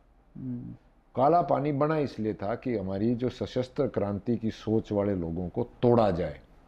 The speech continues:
Speaker 1: हम्म।
Speaker 2: और हमको ये बता, हमारे तो पढ़ा ही नहीं कभी, उन्नीस सौ छियालीस में यहाँ पे बगावत हुई थी बॉम्बे डॉक में।
Speaker 1: Mutiny वाली, वो
Speaker 2: ये तो
Speaker 1: naval mutiny।
Speaker 2: है ही नहीं,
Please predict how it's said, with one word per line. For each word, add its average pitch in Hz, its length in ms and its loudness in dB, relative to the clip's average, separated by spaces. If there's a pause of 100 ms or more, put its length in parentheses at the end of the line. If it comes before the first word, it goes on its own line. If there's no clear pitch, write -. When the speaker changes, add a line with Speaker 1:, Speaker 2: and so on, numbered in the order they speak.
Speaker 1:
हम्म। 120 320 -2 (680)
Speaker 2:
और 117 120 4
हमको 113 360 4
ये 143 160 8
बता, 123 280 4
हमारे 113 320 6
तो 156 80 6
पढ़ा 165 300 4
ही 143 100 6
नहीं 127 140 2
कभी, 131 220 4
उन्नीस 147 320 4
सौ 151 100 4
छियालीस 120 460 0
में 131 140 -4
यहाँ 113 180 -2
पे 113 100 -6
बगावत 127 480 2
हुई 113 120 -4
थी 107 200 -10 (260)
बॉम्बे 113 300 2
डॉक 107 260 -2
में। 143 100 -2
Speaker 1:
Mutiny 156 420 2
वाली, 147 260 4
वो 151 360 2 (100)
Speaker 2:
ये 143 60 2
तो 147 60 2
Speaker 1:
naval 170 280 6
mutiny। 147 380 0
Speaker 2:
है 123 120 2
ही 196 100 4
नहीं, 208 280 2